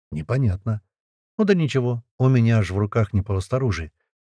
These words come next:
а в том числе и кузнечный молот. Сейчас попробуем». Я кивнул Богу на своего Гаврюшу. «Смотри как».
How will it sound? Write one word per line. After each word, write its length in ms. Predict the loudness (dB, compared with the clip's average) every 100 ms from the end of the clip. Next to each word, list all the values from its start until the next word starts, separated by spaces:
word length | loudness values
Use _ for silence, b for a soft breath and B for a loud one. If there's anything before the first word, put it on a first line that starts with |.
| -2
а 160 | 2 2
в 80 | -2
том 180 | -2 -2
числе 320 | -2 -4 -2
и 40 | -2
кузнечный 540 | -2 -2 -4 -4 -2
молот. 300 | -2 -2 -6 -8
Сейчас 360 | -8 -4 -4 -2
попробуем». 580 | -2 -2 -2 -4 -8 -16 _ _ _ _ _
Я 220 | 2 2
кивнул 400 | 2 -2 0 -2
Богу 420 | -2 -4 -4 -4
на 140 | -2 -4
своего 320 | -2 -4 -2
Гаврюшу. 560 | -2 -4 -6 -12 -16 -20 _
«Смотри 540 | -4 -2 0 -4 -6
как». 280 | -8 -10